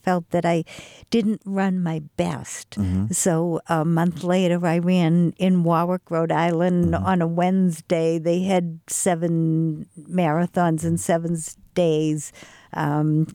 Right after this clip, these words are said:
Speaker 1: and so I ran a, in a state park that was gorgeous on a
Speaker 2: Mm-hmm.
Speaker 1: Wednesday morning.
Speaker 2: Mm-hmm.
Speaker 1: Uh,
Speaker 2: I wanna remind everybody we are speaking with Christine Miskinis. Uh, she is a marathoner,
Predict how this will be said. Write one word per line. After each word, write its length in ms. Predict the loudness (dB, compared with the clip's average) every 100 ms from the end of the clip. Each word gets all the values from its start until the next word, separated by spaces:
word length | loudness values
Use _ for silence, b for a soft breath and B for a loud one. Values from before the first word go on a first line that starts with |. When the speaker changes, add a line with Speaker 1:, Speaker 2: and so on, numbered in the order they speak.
| -10
Speaker 1:
and 520 | -6 -4 -2 -4 -4 -2
so 160 | 2
I 80 | 2
ran 320 | 2 0 0
a, 80 | -2 -4 -10 -2
in 140 | 0 2
a 60 |
state 400 | 0 -2 -2 -2
park 300 | -4 -6 -4
that 160 | -4 -4
was 200 | -2 -4
gorgeous 520 | -2 0 0 -2 -2
on 120 | 0 0
a 40 |
Speaker 2:
Mm-hmm. 80 | 2
Speaker 1:
Wednesday 520 | 2 2 0 0 0
morning. 560 | 0 -2 -2 -4 -4 -2
Speaker 2:
Mm-hmm. 580 | -2 -4 -10 -12 -6
Speaker 1:
Uh, 100 | 0
Speaker 2:
I 20 | 0
wanna 160 | 2
remind 360 | 2 2 2 0
everybody 440 | 0 0 0 0
we 160 | 0 2
are 100 | 0
speaking 480 | -2 -4 -2 2 2
with 240 | 0 -4
Christine 720 | -4 -4 -4 -2 0 2 -2 -2
Miskinis. 800 | -2 -2 -2 0 0 -4 -12 -16 -20 -12
Uh, 280 | -6 -4 -4
she 220 | -2 0
is 120 | 0 0
a 100 | 0
marathoner, 880 | 2 2 0 0 0 0 2 0